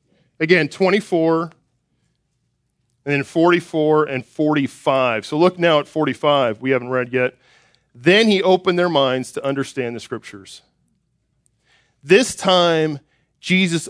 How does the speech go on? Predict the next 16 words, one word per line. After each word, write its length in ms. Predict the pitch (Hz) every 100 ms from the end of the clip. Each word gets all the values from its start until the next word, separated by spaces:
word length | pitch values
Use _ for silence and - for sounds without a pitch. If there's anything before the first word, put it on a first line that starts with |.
| -
opened 400 | 165 156 156 143
their 160 | 135
minds 520 | 127 120 120 120 110 -
to 160 | 135 -
understand 800 | 139 147 143 - 160 156 127 120
what 120 | 113
he 100 | 131
was 120 | 131
telling 340 | - 196 165
them. 180 | 104 - _ _ _ _ _ _ -
And 180 | 170
he 140 | 170 208
could 180 | - -
tell 240 | 208 233
them, 300 | 170 143 127 _ _ _ _
"Remember, 960 | 131 156 165 311 381 262 151 185 233